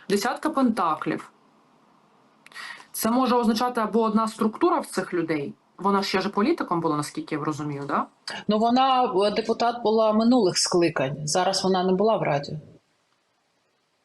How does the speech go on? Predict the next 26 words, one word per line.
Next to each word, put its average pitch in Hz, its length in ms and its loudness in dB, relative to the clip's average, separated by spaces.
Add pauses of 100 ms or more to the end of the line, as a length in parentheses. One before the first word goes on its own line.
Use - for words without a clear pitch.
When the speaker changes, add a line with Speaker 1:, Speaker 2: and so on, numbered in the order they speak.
Speaker 1:
Дивись, 233 340 0
а 208 100 0
мене 226 240 4
не 262 160 6
турбує 254 400 2
зараз 185 320 -2
чи, - 140 -4
м, 170 440 -2
раніше. 175 480 -2 (440)
Тут 233 200 0
показує, 226 560 0
о, 208 120 0
десятка 254 340 -2
пентаклів, 240 460 0
вона 220 180 2
може 240 220 0
говорити 220 300 2
про 202 200 0
спільний, 285 560 2
ну, 180 100 0
про 220 180 -2
с-, 214 180 -4
ем, 185 680 0
боже, 151 220 -4
як - 260 -18
с-, - 140 -18